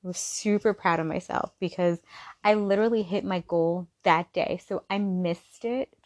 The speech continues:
for January, and I missed it by, like, a very little bit. I think I missed it by a pound.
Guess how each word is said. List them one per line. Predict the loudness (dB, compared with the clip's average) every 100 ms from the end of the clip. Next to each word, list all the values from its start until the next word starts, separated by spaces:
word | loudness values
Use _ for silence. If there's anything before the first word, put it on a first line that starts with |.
| -4
for | 0 0 0 0 -2 -6 -18
January, | -4 -2 -2 -4 -4 -4 -6 _ _ -20 _ _ _ _
and | -2 0
I | 0
missed | 0 -2 -2 -4
it | -2 -2
by, | -2 0
like, | 2 0 0 -4 -18 _ _ _ _ -4
a | -2
very | 0 0 0 0 -4 -8 _ _
little | -2 0 0
bit. | -2 -4 -4
I | -10
think | -8 -6
I | -4
missed | -4 -4 -6
it | -12 -10
by | -10
a | -10
pound. | _ -16 -14 -16 -20